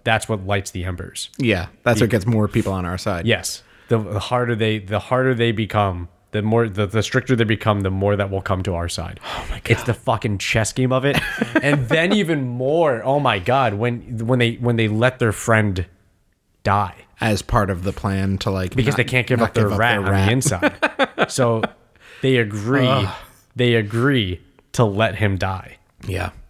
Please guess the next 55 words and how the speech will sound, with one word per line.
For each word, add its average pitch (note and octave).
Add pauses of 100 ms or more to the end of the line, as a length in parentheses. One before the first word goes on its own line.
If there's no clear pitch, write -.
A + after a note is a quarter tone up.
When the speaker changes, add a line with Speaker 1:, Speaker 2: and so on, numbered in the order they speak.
(360)
Speaker 2:
Because A2
their G#2
rat F#2+
is F#2+
more F#2+
important F#2+
to -
Speaker 1:
Yes. G2+
Speaker 2:
the F2+
long F2
term F2
of E2
the F2+
rebellion. F2
Holy F#2+
shit. - (240)
That B2
conversation C3+
he G#2
has F#2+
with, G2+
like, F#2+
the -
sky F#2
bridge G2
with A2
the F#2
rat F#2
who, G2+
like, G2
comes F#2
out F#2+
of F2
the F2
elevator. G2
Speaker 1:
Yeah. - (340)
Speaker 2:
He's -
like, G2
"You B2
think A2+
you're A2
the G#2+
only G#2+
one F#2+
sacrificing F2+
Speaker 1:
Yeah. -
Speaker 2:
things." F2
Oh C3+
my A2
God. A2 (260)
That D3
speech B2+
was, G#2+
like, G2
the, F#2